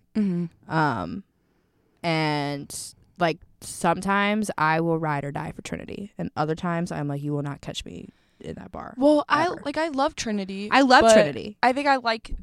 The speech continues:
Speaker 1: the environment of Trinity. The music that they play, not
Speaker 2: I like
Speaker 1: so
Speaker 2: the concept
Speaker 1: much.
Speaker 2: of three bars in one building, so I can run away
Speaker 1: Right.
Speaker 2: if I, if I don't wanna be around somebody.
Speaker 1: Yeah, that's the best part
Speaker 2: That's, like,
Speaker 1: because
Speaker 2: 'cause I love, you know me, I like to relocate.
Speaker 1: Mm-hmm.
Speaker 2: I like to relocate. I like to jump around,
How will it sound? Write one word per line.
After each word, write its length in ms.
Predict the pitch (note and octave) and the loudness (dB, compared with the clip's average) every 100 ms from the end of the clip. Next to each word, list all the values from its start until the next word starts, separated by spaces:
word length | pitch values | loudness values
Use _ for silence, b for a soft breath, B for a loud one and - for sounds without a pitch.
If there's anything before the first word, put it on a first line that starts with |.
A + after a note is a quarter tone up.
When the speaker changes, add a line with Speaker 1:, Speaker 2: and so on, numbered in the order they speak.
| F#3+ | -4
Speaker 1:
the 400 | G3 F#3+ F#3 - - | -2 -2 -4 -8 -6
environment 720 | F#3+ F3 F#3+ G3+ F3+ E3+ F3+ | -2 2 4 4 -2 -6 -8
of 60 | |
Trinity. 560 | - F#3+ F3 - - - - | -8 -8 -8 -10 -14 -12 0
The 100 | G3+ | 2
music 400 | G#3+ B3 D#4 - | 4 2 0 -4
that 120 | D4 | -2
they 120 | D#4+ | -2
play, 460 | D#4 F4 E4+ F4 D#4+ - - | 0 4 4 4 -2 -10 -12
not 260 | G3 G#3+ | -4 2
Speaker 2:
I 20 | G#3+ | 4
like 120 | B3 | 4
Speaker 1:
so 60 | C4+ | 4
Speaker 2:
the 80 | D4 | 4
concept 360 | A#3 A3+ A#3 | 4 4 0
Speaker 1:
much. 100 | G3+ | 0
Speaker 2:
of 60 | - | -2
three 200 | G3+ G#3 | -2 2
bars 280 | F#3+ F#3+ E3+ | 4 2 0
in 100 | E3 | -2
one 180 | E3+ | -2
building, 380 | E3+ F3 D3+ F3 - | -2 -4 -6 -12 -10
so 140 | - | -8
I 20 | |
can 200 | E3+ E3+ | -6 -6
run 160 | E3 E3 | -2 0
away 320 | E3 E3 D#3+ _ _ | 0 -4 -8 _ _
Speaker 1:
Right. 220 | G#3+ C4 | 2 4
Speaker 2:
if 120 | A#3 | 4
I, 120 | E3+ D#3+ D#3 | 2 0 0
if 120 | F3 | 2
I 60 | G3 | 4
don't 220 | F#3+ F#3 | 6 6
wanna 140 | F#3+ | 6
be 140 | F3 E3+ | 4 2
around 320 | D#3 E3+ F3 | 2 -2 -4
somebody. 340 | D3+ C#3+ - - _ | -10 -14 -16 -20 _
Speaker 1:
Yeah, 260 | G#3 G3 F#3+ | -6 -2 -2
that's 300 | G3 G3+ - | -4 -4 -2
the 80 | A#3 | -2
best 260 | G3+ G3 | -2 -2
part 160 | - F#3 | -2 6
Speaker 2:
That's, 240 | G#3+ C4 | 6 8
like, 140 | E4+ D#4+ | 6 4
Speaker 1:
because 180 | A3 C4+ | 2 4
Speaker 2:
'cause 60 | G#3 | 6
I 160 | A#3 | 6
love, 240 | C#4 B3 A3 | 8 6 4
you 140 | A3 | 4
know 140 | A3+ | 4
me, 100 | G#3 - | 2 0
I 140 | F#3+ | 2
like 140 | A3+ | 2
to 100 | A#3+ | 0
relocate. 640 | G#3+ G#3+ F#3+ F3 F3 D#3 - - | -4 -2 -2 -4 -6 -8 -8 -14
Speaker 1:
Mm-hmm. 260 | B3+ G#3 G3+ | -18 -14 -4
Speaker 2:
I 80 | F#3+ | -2
like 140 | A#3 | 0
to 60 | C#4 | 0
relocate. 500 | C4 A3+ A#3+ G#3+ - | 2 2 2 -2 0
I 60 | |
like 160 | F3 F#3+ | -2 -2
to 60 | F#3+ | 0
jump 200 | F#3+ G3 | 0 0
around, 420 | F#3+ E3 E3 E3 | 0 0 0 -4